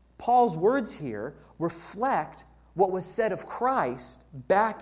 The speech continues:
in, uh, well, I'm sorry, what was said of Christ in his interaction with the Holy Spirit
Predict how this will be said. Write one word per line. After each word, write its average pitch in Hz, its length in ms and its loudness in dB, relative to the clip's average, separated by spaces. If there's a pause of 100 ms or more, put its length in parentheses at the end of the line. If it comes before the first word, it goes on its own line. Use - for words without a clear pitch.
(140)
in, 190 520 0 (960)
uh, 143 300 4
well, 165 160 6
I'm 165 80 2
sorry, 151 160 -4
what 170 160 0
was 160 160 -6
said 208 160 -2
of - 80 -8
Christ 214 640 -2
in 160 100 -2
his 220 240 -2
interaction 139 720 -4
with 127 120 -10
the 127 80 -6
Holy 123 260 -8
Spirit 120 540 -8